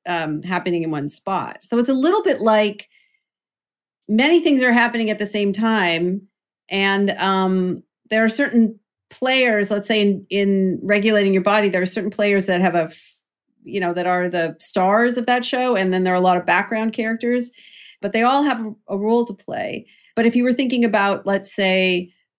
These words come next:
thinking, you know, there would be other parts of the brain that would be the stars and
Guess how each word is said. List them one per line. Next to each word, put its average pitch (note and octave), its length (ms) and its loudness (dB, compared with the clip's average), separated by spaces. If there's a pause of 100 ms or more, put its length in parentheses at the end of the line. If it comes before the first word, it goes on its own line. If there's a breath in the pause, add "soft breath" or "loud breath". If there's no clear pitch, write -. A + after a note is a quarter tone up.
(120)
thinking, A3 800 0 (520)
you A3 160 -4
know, F#3+ 260 0
there G#3+ 160 0
would G#3+ 100 0
be A#3+ 360 0
other C4+ 460 2 (200)
parts F#3 320 -2
of G3 60 -8
the F#3+ 80 -4
brain F#3 220 -2
that F3+ 120 -4
would F3+ 320 -4
be F#3+ 160 -2
the F3+ 120 -2
stars F3 480 -2
and F3 260 0